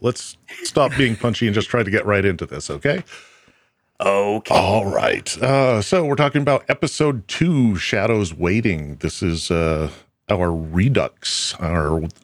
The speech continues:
Speaker 1: second watch in anticipation of season two. So we're gonna see, now that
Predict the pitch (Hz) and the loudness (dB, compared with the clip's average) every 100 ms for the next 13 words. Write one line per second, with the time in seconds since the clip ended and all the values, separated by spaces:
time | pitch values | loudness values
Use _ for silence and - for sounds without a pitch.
0 | - 101 95 90 _ - - - 143 139 | -4 0 0 -4 _ -18 -8 -2 -2 0
1 | 147 - 110 120 101 82 - - - - | -4 -4 0 2 2 0 -4 -8 -8 -2
2 | 98 87 82 95 95 107 - - 92 95 | 0 2 2 2 2 -2 -4 -2 -2 -2
3 | 76 - 202 139 98 - 85 71 82 - | -6 -2 -2 0 -2 0 -2 -2 -6 -8
4 | - _ - - _ _ 98 113 127 113 | -20 _ -18 -18 _ _ -2 0 0 -2
5 | - 113 110 104 92 92 98 117 123 113 | 0 2 2 2 0 2 2 4 2 0